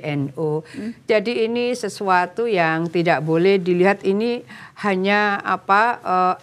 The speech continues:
Speaker 1: aspek historicalnya seperti ini. Kalau saya tidak melihat seperti itu, ini adalah nilai di mana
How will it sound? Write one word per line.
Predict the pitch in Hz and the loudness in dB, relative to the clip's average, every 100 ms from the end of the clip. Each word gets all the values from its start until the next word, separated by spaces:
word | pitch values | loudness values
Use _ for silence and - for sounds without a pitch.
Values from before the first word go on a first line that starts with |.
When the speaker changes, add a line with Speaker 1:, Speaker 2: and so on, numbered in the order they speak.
| 185 | -2
Speaker 1:
aspek | 190 - 214 - - | -2 -2 -4 -4 -4
historicalnya | 196 190 202 196 196 202 196 214 | -2 0 0 0 0 0 0 0
seperti | 208 - 202 196 | -4 -6 -6 -4
ini. | 190 190 202 196 - 190 - | -2 -2 -2 -6 -16 -14 -4
Kalau | 185 185 | -4 -2
saya | 202 240 | -4 -4
tidak | 269 196 | -2 -2
melihat | 175 165 160 | -2 -4 -4
seperti | 160 165 - 170 220 | -8 -14 -10 -8 -8
itu, | 214 240 226 | -6 -4 -4
ini | - 208 277 | -4 -6 -4
adalah | 240 196 185 190 196 | -4 -4 -2 -2 -2
nilai | 202 214 202 165 170 185 214 - - - _ 220 | -4 -4 -2 -2 -2 -4 -8 -12 -20 -20 _ -4
di | |
mana | 196 185 170 160 165 170 190 233 240 | -2 0 -2 -2 -2 0 -2 -4 -8